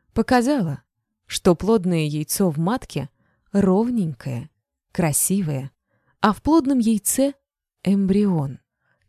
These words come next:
тоже вполне себе симпатичный для своего срока. А у эмбриона — сердцебиение. Счастливая, зареванная Женя звонила мужу.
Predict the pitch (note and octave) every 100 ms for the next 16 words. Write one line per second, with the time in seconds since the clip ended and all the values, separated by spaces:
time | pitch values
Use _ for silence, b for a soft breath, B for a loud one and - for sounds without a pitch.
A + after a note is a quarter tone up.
0 | - G#3+ C#4 G3 - D3+ D3+ D3 - D3
1 | - D3+ D3 C#3+ - G#3+ - D3 C#3 -
2 | _ _ _ F3 F#3 F#3 D#3+ E3 D3+ D3+
3 | - E3 C3 - - - _ _ _ _
4 | _ _ _ - F3+ E3 E3+ - F3+ D#3+
5 | D3+ D3 D3+ G#3+ G3+ C#3+ _ _ _ _
6 | _ _ - - D3+ - D#3+ D#3 C#3+ D#3+
7 | D3 C#3 B2+ - _ _ _ _ _ _
8 | _ _ _ _ _ _ _ _ _ -
9 | - G#3 - G#3+ C#4+ A3+ F3 D3+ F#3 _
10 | _ - D#3+ F#3 A3+ D4 A#3 F#3 E3+ D3+
11 | G#3 C4 A3 E3+ _ _ _ _ - D#3+
12 | E3+ G3 C4 A#3 G3+ E3+ D3+ B2 B2